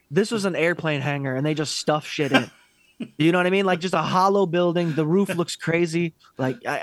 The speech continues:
Speaker 1: I can't imagine it's that special.
Speaker 2: Just a fucking warehouse. But
Speaker 1: There
Speaker 2: no,
Speaker 1: you
Speaker 2: well,
Speaker 1: go.
Speaker 2: this is what I was gonna say. They have freezers back there that are labeled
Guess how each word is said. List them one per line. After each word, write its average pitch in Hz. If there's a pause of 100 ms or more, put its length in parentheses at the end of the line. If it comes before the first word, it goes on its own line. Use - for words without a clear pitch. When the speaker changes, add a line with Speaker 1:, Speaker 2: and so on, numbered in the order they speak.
Speaker 1:
I -
can't 196
imagine 156
it's 131
that 139
special. 127
Speaker 2:
Just 160
a 139
fucking 143
warehouse. 120
But 143 (380)
Speaker 1:
There 175
Speaker 2:
no, 196
Speaker 1:
you -
Speaker 2:
well, 202
Speaker 1:
go. 196
Speaker 2:
this 208
is 240
what 214
I -
was 208
gonna 175
say. 180 (320)
They 202
have 214
freezers 240
back 156
there 156
that 151
are 143
labeled 160